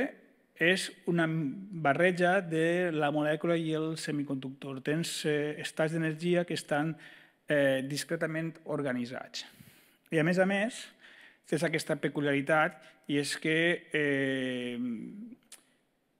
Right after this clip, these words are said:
a diferència del que ocorre en les molècules i en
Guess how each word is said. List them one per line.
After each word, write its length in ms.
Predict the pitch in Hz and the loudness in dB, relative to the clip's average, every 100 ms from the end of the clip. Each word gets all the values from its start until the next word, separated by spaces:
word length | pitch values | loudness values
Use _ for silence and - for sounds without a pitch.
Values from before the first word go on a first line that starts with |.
| _ _ _ _ _ _ 151 | _ _ _ _ _ _ -2
a 40 | |
diferència 460 | 143 151 151 175 196 | 0 4 4 4 2
del 140 | 180 170 | 2 2
que 140 | 170 | 2
ocorre 280 | 160 165 160 | 2 2 0
en 60 | 156 | -2
les 120 | 147 | -2
molècules 500 | 147 151 147 147 143 | 0 -2 -2 -2 -2
i 60 | |
en 120 | 143 | 0